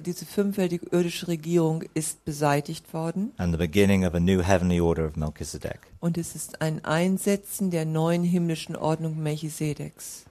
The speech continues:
Speaker 2: Now, there was nothing wrong in God giving fivefold ministry.
Speaker 1: Es ist nichts verkehrt daran, dass Gott einen fünffältigen Dienst gegeben hat.
Speaker 2: But they were supposed to equip the saints for service.
Speaker 1: Aber s-,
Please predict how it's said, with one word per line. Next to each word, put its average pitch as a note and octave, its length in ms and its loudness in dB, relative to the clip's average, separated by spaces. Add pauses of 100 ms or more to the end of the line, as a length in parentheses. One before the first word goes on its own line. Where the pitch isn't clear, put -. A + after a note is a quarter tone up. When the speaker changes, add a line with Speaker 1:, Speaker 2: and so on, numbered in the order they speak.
(200)
Speaker 2:
Now, G#2 100 4
there G2+ 140 8
was G#2+ 120 4
nothing B2+ 460 4
wrong G2+ 400 8
in F#2 300 2
God F#2 280 6
giving F2 520 4 (160)
fivefold F#2 640 4
ministry. F#2 580 0 (300)
Speaker 1:
Es F3 140 -6
ist F3+ 180 -4
nichts G3 320 2
verkehrt G#3 540 2
daran, D#3+ 260 0
dass D#3 240 -4
Gott E3+ 220 2
einen D#3+ 180 0
fünffältigen E3+ 720 -2
Dienst E3+ 360 -2
gegeben F3 500 0
hat. E3+ 360 -4 (100)
Speaker 2:
But D#2+ 140 -2
they G2 100 4
were G2+ 100 4
supposed G2+ 480 2
to G2 100 0
equip - 360 2 (200)
the F#2 140 2
saints F#2 320 2
for - 140 -6
service. E2 600 0 (220)
Speaker 1:
Aber E3 200 2
s-, D#3+ 180 -2